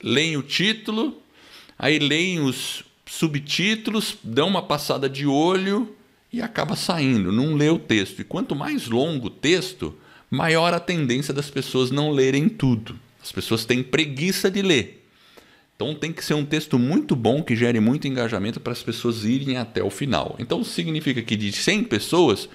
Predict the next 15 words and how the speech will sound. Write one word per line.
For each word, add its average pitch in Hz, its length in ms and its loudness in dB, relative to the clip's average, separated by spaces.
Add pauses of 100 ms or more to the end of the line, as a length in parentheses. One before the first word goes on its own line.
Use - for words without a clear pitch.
(140)
apenas - 460 2
dez 117 440 0 (300)
vão 123 240 2
ler 107 140 2
o 110 80 0
texto - 480 -4 (100)
inteiro. 113 720 2 (1400)
É, 90 1160 4 (480)
enfim, 147 440 2
isso - 260 0
aí 110 240 4
pro - 300 -4
caso 104 400 0
de 107 200 0
blog, 87 440 2